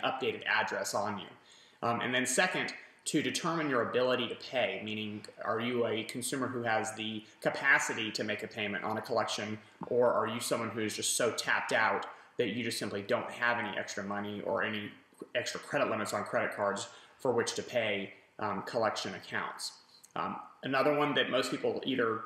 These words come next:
don't know about or certainly don't appreciate, um, is insurance underwriting. So if you go to apply for, for example, homeowners insurance, renters insurance, auto insurance, the insurance provider has permissible purpose to access your credit reports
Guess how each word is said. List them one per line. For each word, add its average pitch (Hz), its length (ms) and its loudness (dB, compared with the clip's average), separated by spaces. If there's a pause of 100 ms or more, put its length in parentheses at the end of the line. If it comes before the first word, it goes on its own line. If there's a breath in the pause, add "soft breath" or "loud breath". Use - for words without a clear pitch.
don't 123 300 2
know 131 180 6
about 113 380 4
or 117 180 6
certainly 139 340 2
don't 123 200 0
appreciate, 110 580 0 (420 loud breath)
um, 110 300 2
is 127 260 2
insurance 139 760 0
underwriting. 113 600 -2
So 113 300 0
if 117 220 -2
you 127 260 -2
go 120 220 2
to 120 220 -2
apply 110 360 0
for, 107 460 0
for 117 80 2
example, 101 420 -4
homeowners 120 500 0
insurance, 113 580 -4
renters 113 440 -2
insurance, 113 640 -4
auto 120 320 2
insurance, - 760 -4 (520 loud breath)
the 123 300 0
insurance 123 480 0
provider 110 800 2
has 113 280 4
permissible 123 500 0
purpose - 500 -2
to - 160 -4
access 113 360 -2
your 101 80 -2
credit 175 260 2
reports 107 600 0